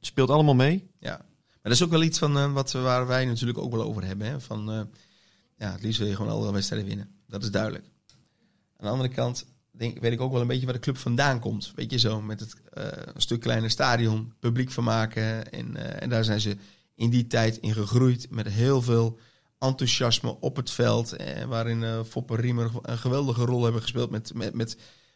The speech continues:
Speaker 2: met de mensen daaromheen. En, eh, ja, dan, daar, daar zou je heel graag weer naartoe willen. En, eh, en dat weer voor elkaar krijgen.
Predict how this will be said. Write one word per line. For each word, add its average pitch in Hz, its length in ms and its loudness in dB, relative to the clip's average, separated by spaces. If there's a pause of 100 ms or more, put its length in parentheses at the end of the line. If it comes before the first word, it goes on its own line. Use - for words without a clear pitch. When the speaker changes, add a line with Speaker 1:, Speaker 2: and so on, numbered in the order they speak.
Speaker 2:
met 113 120 -4
de 120 60 6
mensen 117 300 6
daaromheen. 113 640 4
En, 113 280 -6
eh, 113 220 -2 (1000)
ja, - 200 -10
dan, 110 260 -2
daar, 110 280 2
daar 120 180 0
zou 120 180 2
je 117 80 2
heel 127 140 4
graag 127 200 0
weer 113 100 2
naartoe 113 280 0
willen. 107 280 -2 (320)
En, 113 220 -6
eh, 98 200 -6
en 113 80 -2
dat 113 180 0
weer 113 160 4
voor 175 160 0
elkaar 135 240 0
krijgen. 113 420 -8